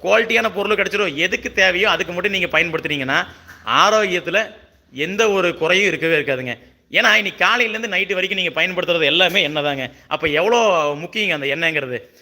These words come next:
நீங்க யோசிச்சு பாருங்க, ஏதோ ஒண்ணு எண்ணெய் யூஸ் பண்ணாம காலையிலேருந்து சாயந்தரம் வரைக்கும் உணவு தயாரிக்க முடியுங்களா?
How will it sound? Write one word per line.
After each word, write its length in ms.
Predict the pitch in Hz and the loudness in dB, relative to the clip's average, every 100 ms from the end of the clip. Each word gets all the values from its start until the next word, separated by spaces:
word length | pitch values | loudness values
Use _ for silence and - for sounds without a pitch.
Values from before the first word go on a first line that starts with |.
| _ | _
நீங்க 280 | 160 156 214 | -4 2 2
யோசிச்சு 160 | 226 | 2
பாருங்க, 240 | 180 185 196 | 2 2 4
ஏதோ 240 | 151 185 | 2 2
ஒண்ணு 80 | 220 | 2
எண்ணெய் 240 | 165 190 | 2 2
யூஸ் 140 | 185 - | 0 -2
பண்ணாம 240 | 165 180 | -4 -2
காலையிலேருந்து 460 | 147 156 165 165 156 | 2 2 2 0 -4
சாயந்தரம் 120 | 151 | -2
வரைக்கும் 300 | 147 143 147 | -2 -2 -2
உணவு 340 | 143 151 147 131 | -4 -2 -4 -2
தயாரிக்க 300 | 147 151 139 | 0 0 -2
முடியுங்களா? 300 | 131 123 113 | -8 -8 -10